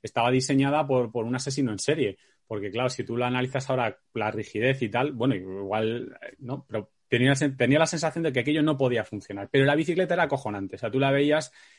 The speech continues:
y era un espectáculo, además es que, es que llamaba la atención, y me acuerdo que un día ya conseguí que me la dejara. Y se confirmó lo, <laughs> lo peor,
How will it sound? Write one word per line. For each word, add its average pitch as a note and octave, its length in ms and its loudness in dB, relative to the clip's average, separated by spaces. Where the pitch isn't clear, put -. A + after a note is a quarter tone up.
y A#2 80 2
era C#3 120 4
un D3 80 4
espectáculo, C3+ 520 0
además G2+ 320 -6
es A#2 140 -12
que, C3 200 -2
es - 60 -20
que B2 120 0
llamaba B2+ 260 2
la A#2+ 80 2
atención, G2+ 420 -8
y A2 60 -10
me G#2+ 80 -6
acuerdo C3 240 0
que C#3+ 60 -2
un D3 80 0
día D3 100 2
ya D3+ 100 2
conseguí A#2+ 560 -2
que A#2+ 120 -2
me A2 80 -4
la F#2 100 -6
dejara. F#2+ 400 -8
Y A#2+ 460 2
se A#2+ 160 -4
confirmó A2+ 480 -2
lo, D3+ 120 6
<laughs> - 360 -2
lo C3 220 0
peor, C3+ 340 2